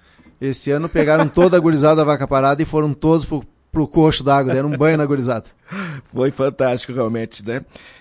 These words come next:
Speaker 2: E, e as, e peões e prendas, né?
Speaker 1: Isso aí, peões e prendas. As, as,
Speaker 2: As
Speaker 1: as
Speaker 2: prendinhas.
Speaker 1: prendas, as prendias também, desde as pequenininhas, tão vindo muito,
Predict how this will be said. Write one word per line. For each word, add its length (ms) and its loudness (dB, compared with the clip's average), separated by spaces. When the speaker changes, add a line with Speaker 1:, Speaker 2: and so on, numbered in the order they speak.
Speaker 2:
E, 400 -2
e 140 -2
as, 320 -2
e 120 -4
peões 520 2
e 60 -2
prendas, 500 -2
né? 180 -10
Speaker 1:
Isso 300 -2
aí, 200 0
peões 260 -2
e 60 -4
prendas. 380 -4
As, 280 -6
as, 560 -10
Speaker 2:
As 120 -12
Speaker 1:
as 180 0
Speaker 2:
prendinhas. 60 -8
Speaker 1:
prendas, 500 2
as 120 -2
prendias 420 -2
também, 320 -2
desde 340 0
as 80 -4
pequenininhas, 640 -4
tão 160 -2
vindo 240 -2
muito, 500 -2